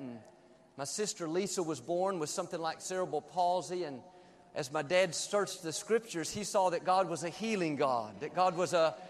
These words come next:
a miracle-working God, and back at that time, the denomination he was in didn't teach that, and so my dad launched out and started Lakewood with ninety people, and so I grew up in a small church. From nineteen fifty-nine to nineteen seventy-two,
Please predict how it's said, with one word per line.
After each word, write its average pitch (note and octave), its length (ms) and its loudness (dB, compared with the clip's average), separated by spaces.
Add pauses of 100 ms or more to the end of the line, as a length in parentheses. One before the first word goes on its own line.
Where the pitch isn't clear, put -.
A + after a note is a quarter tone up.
(100)
a E3 100 4
miracle-working F3 880 6
God, E3+ 300 4
and D3+ 160 -2 (400)
back A3+ 220 8
at G3 120 0
that G3+ 260 4
time, D3+ 520 -2 (340)
the E3 100 -4
denomination E3+ 680 0
he F#3 160 -6
was D#3 220 -2
in D3+ 160 -2
didn't D3 240 -6
teach - 380 -8
that, C#3+ 200 -2
and D3+ 80 -14
so E3 140 -4
my D3+ 160 -2
dad F3+ 400 -2 (360)
launched F3 400 0
out F#3 160 2
and D3 100 -12
started F3 420 -2
Lakewood F#3 460 -2
with B2+ 200 -12
ninety E3+ 340 -4
people, F3+ 480 -8
and B2+ 100 -12 (420)
so - 160 -6
I G#3+ 140 0
grew G3+ 260 0
up F#3 140 2
in D#3+ 80 -2
a D3+ 60 -4
small E3+ 400 0
church. E3 540 -6 (540)
From D3 200 -2
nineteen F#3+ 480 -2
fifty-nine E3 840 -4
to E3 120 -6
nineteen F3 560 -4
seventy-two, F3+ 960 -4